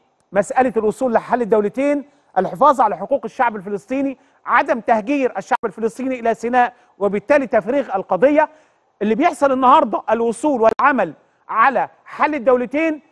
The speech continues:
سببه إن مصر النهاردة بتشتغل على هذا الملف طول الوقت، ولكن منذ سبعة أكتوبر الأمور تغيرت تمامًا. حل الدولتين، كل ده جاي النهاردة في الحيثيات، حيثيات حصول الرئيس على جائزة بطل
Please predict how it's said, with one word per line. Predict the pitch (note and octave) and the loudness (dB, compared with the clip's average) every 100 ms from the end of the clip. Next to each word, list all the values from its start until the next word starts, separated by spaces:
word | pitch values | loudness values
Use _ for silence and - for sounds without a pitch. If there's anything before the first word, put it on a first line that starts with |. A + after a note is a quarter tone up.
| _ | _
سببه | - C#4 C#4 D4 - | -2 2 2 2 -6
إن | A3+ A3 | -8 -4
مصر | C4+ D4+ B3+ | -2 -2 -2
النهاردة | A#3+ C#4 B3+ | -2 -2 -2
بتشتغل | G#3 - D#4 D4 D4 - _ | -10 -2 0 2 0 -2 _
على | - A3+ | -2 0
هذا | A3+ C#4+ C4 | 2 2 0
الملف | B3 D4 C4 | 0 -4 -4
طول | B3 D4 | -4 -2
الوقت، | C4+ C#4 - | 2 2 0
ولكن | F#3+ G#3 D4 C4+ F3 D3 _ _ | -4 0 2 0 -6 -12 _ _
منذ | - F#3+ G3+ | -6 -2 2
سبعة | D#4+ D#4+ D4+ | 4 4 2
أكتوبر | - C#4 C4+ C4+ C4+ B3+ _ _ _ G3 | 0 2 4 4 2 0 _ _ _ -14
الأمور | A3+ B3 C#4+ | -8 -2 0
تغيرت | - A3 G#3+ A#3 A#3+ - | 2 2 2 2 0 -2
تمامًا. | A3 A3+ G3 D3 C3 | -2 0 -2 -6 -12
حل | - C#4+ D#4+ | -4 -2 -2
الدولتين، | A3+ B3 A#3 - G3+ C3+ - _ _ _ | 0 0 0 -4 -6 -6 -14 _ _ _
كل | D#4 F4 | 0 0
ده | D#4 E4+ | 2 2
جاي | E4 F4 | 4 2
النهاردة | D4 C4+ D4 | 0 -4 -4
في | B3+ | -6
الحيثيات، | C4 A#3+ - C4 D4+ B3+ - | -6 -6 -6 -2 0 -2 -4
حيثيات | G#3 G3 C#4 C4 | -8 -4 -6 -6
حصول | G#3 B3+ C#4 - _ _ _ G#3 | -10 -8 -8 -10 _ _ _ 0
الرئيس | A3 A3 C4+ | 0 0 -2
على | A3 G#3+ | 0 0
جائزة | G3+ B3+ A3+ | 0 -2 -2
بطل | G3+ A#3+ | 0 0